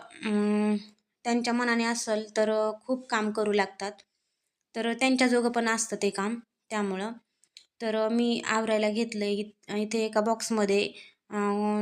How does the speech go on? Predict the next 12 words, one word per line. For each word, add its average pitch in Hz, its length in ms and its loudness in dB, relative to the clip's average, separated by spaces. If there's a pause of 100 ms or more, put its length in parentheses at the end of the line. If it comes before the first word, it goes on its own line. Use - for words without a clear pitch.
(140)
ज्या 220 120 4
बेसिक 226 400 -2
गोळ्या 208 340 2
वगैरे 202 280 0
असतात 196 340 -2
सर्दीच्या, 196 720 -2 (460)
डोकंदुखी, 208 760 -2 (380)
तर 214 100 -2
अशा 226 260 2
गोळ्या 214 360 2
ज्या 214 360 2 (120)
होत्या 214 300 2